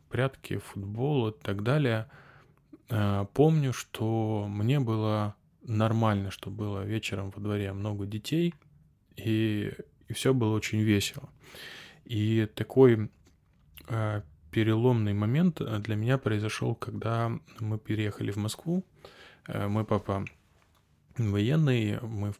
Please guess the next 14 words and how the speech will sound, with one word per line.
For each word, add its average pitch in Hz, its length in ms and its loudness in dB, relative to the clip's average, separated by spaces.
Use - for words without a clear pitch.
принципе, 131 440 0
моё 110 280 -2
всё - 180 -8
детство 113 560 -4
куда-то - 360 -10
колесили. 147 640 -2
И, 131 420 2
э, 123 160 -6
вот 127 580 -6
в 120 320 -8
Беларуси, 117 800 2
где 110 280 -2
я 104 320 -2
такое, 107 560 -4